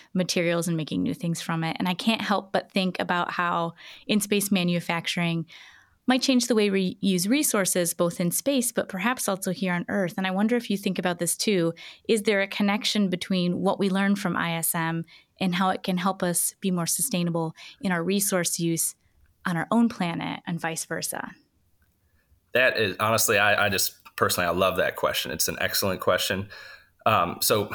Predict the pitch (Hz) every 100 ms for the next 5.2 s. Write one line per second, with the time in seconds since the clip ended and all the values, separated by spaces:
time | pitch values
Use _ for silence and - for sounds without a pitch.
0 | - - 117 131 123 123 117 113 110 101
1 | 101 101 - 113 107 104 104 101 101 104
2 | 104 87 92 87 85 - - - - _
3 | _ _ - 90 71 - 113 101 90 101
4 | 151 135 123 104 101 113 104 - 82 -
5 | -